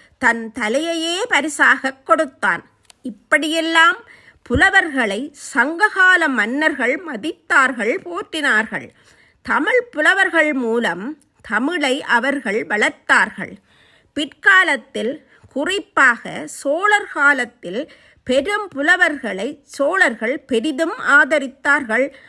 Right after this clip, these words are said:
பட்டங்கள் வழங்கி கௌரவித்தார்கள். மூவருலா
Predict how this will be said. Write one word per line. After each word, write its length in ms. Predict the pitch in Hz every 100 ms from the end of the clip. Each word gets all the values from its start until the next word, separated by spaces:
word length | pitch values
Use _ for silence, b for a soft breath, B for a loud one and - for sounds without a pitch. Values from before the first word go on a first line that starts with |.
| B -
பட்டங்கள் 720 | 226 - - 494 359 311 262
வழங்கி 640 | 220 208 285 269 202 247 -
கௌரவித்தார்கள். 1120 | 220 285 370 349 269 277 - 339 254 196 135 - _ _ _ 262
மூவருலா 840 | 208 285 370 359 277 233 170 175